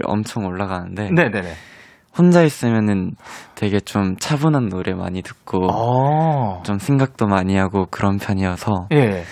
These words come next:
Speaker 1: 제가 혼자 브이잉을 할 때
Speaker 2: 예, 예.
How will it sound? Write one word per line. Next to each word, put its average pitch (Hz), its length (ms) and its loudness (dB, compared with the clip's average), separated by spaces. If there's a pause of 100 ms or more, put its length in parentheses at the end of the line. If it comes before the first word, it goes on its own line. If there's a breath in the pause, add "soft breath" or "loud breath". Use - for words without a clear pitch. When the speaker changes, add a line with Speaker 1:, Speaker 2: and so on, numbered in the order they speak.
(400 loud breath)
Speaker 1:
제가 101 360 0
혼자 185 340 8
브이잉을 107 1300 -6
할 123 120 -8
때 147 120 -4
Speaker 2:
예, 120 340 4
예. 107 220 -2